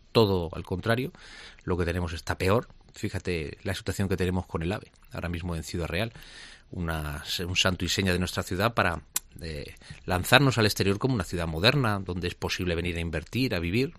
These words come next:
Bueno, ahora la gente que ve los periódicos y que sufre los retrasos de la vam dice, bueno, Ciudad Real, mm, hay que pensárselo, no, no hay que pensárselo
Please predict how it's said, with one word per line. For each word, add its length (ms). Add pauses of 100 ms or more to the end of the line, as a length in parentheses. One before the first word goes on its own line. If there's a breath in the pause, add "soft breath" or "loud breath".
Bueno, 380
ahora 200
la 120
gente 340
que 400 (360 soft breath)
ve 160
los 160
periódicos 680
y 60
que 220
sufre 560 (340 loud breath)
los 180
retrasos 340
de 40
la 100
vam 240
dice, 220
bueno, 180
Ciudad 220
Real, 340
mm, 260
hay 100
que 120
pensárselo, 560
no, 220
no 200
hay 80
que 140
pensárselo 600